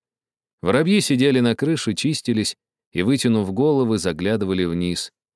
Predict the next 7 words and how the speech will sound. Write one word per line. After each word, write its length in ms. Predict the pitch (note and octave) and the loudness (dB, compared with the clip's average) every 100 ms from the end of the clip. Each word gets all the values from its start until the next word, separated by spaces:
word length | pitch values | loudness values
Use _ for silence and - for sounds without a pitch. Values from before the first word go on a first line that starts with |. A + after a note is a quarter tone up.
| _ _ | _ _
нет 280 | E2+ A#2 - | 0 0 2
ли 100 | G#2 | 0
там 220 | A#2 A2+ | 0 -2
чего-нибудь 560 | G2 F#2 A2 G2 F2 F#2 | -2 -2 0 -2 -4 -6
интересного. 720 | E2+ E2+ E2+ E2 - - - _ _ _ _ _ _ _ _ _ - | -4 -4 -4 -6 -10 -16 -20 _ _ _ _ _ _ _ _ _ -4
Воробьи 460 | F2+ G#2+ G#2+ B2+ | 0 2 2 2
ждали. 520 | F2+ E2+ F#2 D#2 C2+ | 0 -2 -4 -4 -10